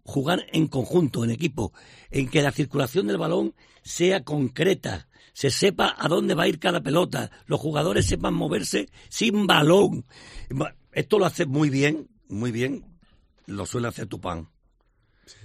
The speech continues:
Speaker 1: Y Tupán, en cantidad de ocasiones, no recibe el balón. No recibe el balón. El balón circula por otro lado distinto cuando Tupán está de cara al aro, en su esquinita, preparado. Y, y,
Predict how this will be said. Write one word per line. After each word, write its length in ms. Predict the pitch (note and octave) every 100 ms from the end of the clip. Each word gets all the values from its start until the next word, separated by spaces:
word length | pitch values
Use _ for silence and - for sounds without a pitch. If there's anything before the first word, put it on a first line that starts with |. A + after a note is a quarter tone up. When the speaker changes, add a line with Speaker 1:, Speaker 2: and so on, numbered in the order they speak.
| G#2+ -
Speaker 1:
Y 140 | A#2
Tupán, 480 | C3+ B2 F3 E3 - -
en 200 | C#3 B2
cantidad 680 | - B2+ B2 - A#2+ C#3
de 100 | G#3
ocasiones, 800 | G#4 A#3+ B2+ B2 A2 G#2 D3 - -
no 200 | G#2+ A2+
recibe 400 | C3+ - A#2 C#3
el 80 | -
balón. 340 | G2+ G2+ D4+ _ _ _ _ _ _ _ _
No 220 | A2 B2+
recibe 280 | E3+ C3+ F3
el 60 | C#3
balón. 140 | D3+
El 60 | A#2
balón 220 | B2 D3
circula 320 | E3 D#3 E3
por 80 | C#3+
otro 140 | C3+
lado 120 | D3
distinto 540 | C3 B2+ - - A#3+ - - - -
cuando 340 | B2 A2+ G#2+
Tupán 320 | G#2+ G#2+ D3+
está 400 | C#3+ B2+ D3+ E3 - - - -
de 140 | C3 -
cara 280 | E3+ D#3+
al 80 | B2+
aro, 360 | D#3+ F3 F#3 F3
en 60 | C#3+
su 140 | A#2+
esquinita, 540 | A#2 B2 D3+ E3+ - E3
preparado. 520 | B2+ A2+ A#2 F3 F#3+ - - -
Y, 80 | -
y, 180 | C3 B2+